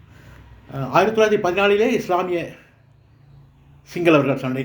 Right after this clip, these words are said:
நடந்தது. அதைத் தொடர்ந்து ஆயிரத்தி தொள்ளாயிரத்தி ஐம்பத்தெட்டு தமிழ் சிங்கள கலவரம், அதைத் தொடர்ந்து எழுபத்தி ஏழு, எழுபத்தி மூணு, அஹ், எழுபத்தெட்டு, எண்பத்தி மூணு, தொண்ணூத்தி ஏழு, தொடர்ச்சியாக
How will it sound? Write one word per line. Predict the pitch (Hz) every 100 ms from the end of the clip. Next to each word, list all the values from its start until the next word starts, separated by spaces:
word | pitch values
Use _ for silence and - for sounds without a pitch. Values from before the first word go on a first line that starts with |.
| 127
நடந்தது. | 131 131 120 123 - - _ _ _ _ _ _ -
அதைத் | 170 175
தொடர்ந்து | 190 190
ஆயிரத்தி | 170 185
தொள்ளாயிரத்தி | 190 175 147
ஐம்பத்தெட்டு | 170 180 190 208
தமிழ் | - 160 156
சிங்கள | 147 143
கலவரம், | 135 127 147 -
அதைத் | - 151 151
தொடர்ந்து | 156 190 202 214 -
எழுபத்தி | 143 165 165 165
ஏழு, | 170
எழுபத்தி | 156 156 156
மூணு, | 151 165 180 190 - _ _ _ _ _ _ _ _ _
அஹ், | 143 147 147 147 147 147 151 151 147 143 - - _ _ _ 156
எழுபத்தெட்டு, | 170 175 185 180 - 185
எண்பத்தி | 143 160 - 180
மூணு, | 180 190 196 - _ _
தொண்ணூத்தி | 147 156 175 -
ஏழு, | 180 185 190 - - - - _ _ _ _ - _ _ _ - -
தொடர்ச்சியாக | 160 220 220 - 175 170 170